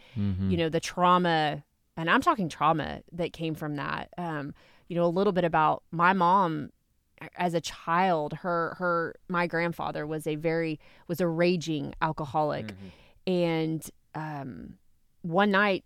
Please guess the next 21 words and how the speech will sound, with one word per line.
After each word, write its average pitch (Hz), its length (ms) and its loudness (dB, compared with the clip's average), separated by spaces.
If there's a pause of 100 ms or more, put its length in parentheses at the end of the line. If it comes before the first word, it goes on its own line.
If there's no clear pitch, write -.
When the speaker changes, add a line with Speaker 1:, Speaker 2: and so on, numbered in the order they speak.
Speaker 2:
set - 260 2
their 185 160 2
bathroom, 175 460 -2
my 185 120 -2
mom 180 200 2
and 185 80 0
my 180 140 0
grandmother 175 420 -2
were 165 140 -2
in 165 100 -2
the 165 60 -4
bathroom, 165 640 -4 (100)
and 165 420 -2
he 175 240 -10
was, 165 360 -6
he, 175 320 0
he 180 100 -2
had 175 100 -2
gone 165 200 0
on 160 100 0
a, 151 200 -2